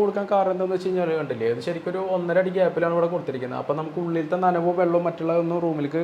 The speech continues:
കയറാത്ത രീതിയിലാണ് അവർ ചെയ്തിരിക്കുന്നത്. പിന്നെ ഈ വാർഡ്രോബിൻ്റെ ഈ ഡോർ ഇവിടെ കൊടുത്താലും അവർക്ക് ഉള്ളിൽ നിന്ന് കുറ്റിടാവുന്ന രീതിയിലാണ് അതിൻ്റെ സെറ്റപ്പ് ചെയ്തിരിക്കുന്നത്. ഒരു ഹാൻഡിൽ അവിടെ കൊടുത്തിട്ടുണ്ട്. നമ്മൾ, ഏഹ്, സെക്കൻഡ് റൂം കഴിഞ്ഞിട്ട് പിന്നെ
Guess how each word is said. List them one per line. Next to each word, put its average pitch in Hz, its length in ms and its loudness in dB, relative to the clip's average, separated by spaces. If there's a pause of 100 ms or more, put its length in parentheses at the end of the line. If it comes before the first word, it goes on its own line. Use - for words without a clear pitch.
കയറാത്ത 143 400 2 (120)
രീതിയിലാണ് 143 400 -2
അവർ 139 160 -6
ചെയ്തിരിക്കുന്നത്. 113 460 -6 (100)
പിന്നെ 135 200 -4 (560)
ഈ 143 100 4
വാർഡ്രോബിൻ്റെ 175 520 4
ഈ - 80 -4
ഡോർ 185 260 8
ഇവിടെ 190 220 2
കൊടുത്താലും 175 500 4
അവർക്ക് 170 320 2
ഉള്ളിൽ 156 180 2
നിന്ന് 175 140 -2 (420)
കുറ്റിടാവുന്ന 170 560 4
രീതിയിലാണ് 156 420 2
അതിൻ്റെ 151 220 2
സെറ്റപ്പ് 151 360 0 (140)
ചെയ്തിരിക്കുന്നത്. 127 500 -2
ഒരു 143 160 4
ഹാൻഡിൽ 131 360 -2
അവിടെ 127 140 -4 (180)
കൊടുത്തിട്ടുണ്ട്. 101 500 -8 (1500)
നമ്മൾ, 185 140 0 (520)
ഏഹ്, 156 880 4 (540)
സെക്കൻഡ് 165 260 -2
റൂം 170 160 4
കഴിഞ്ഞിട്ട് 170 360 2
പിന്നെ 160 120 -2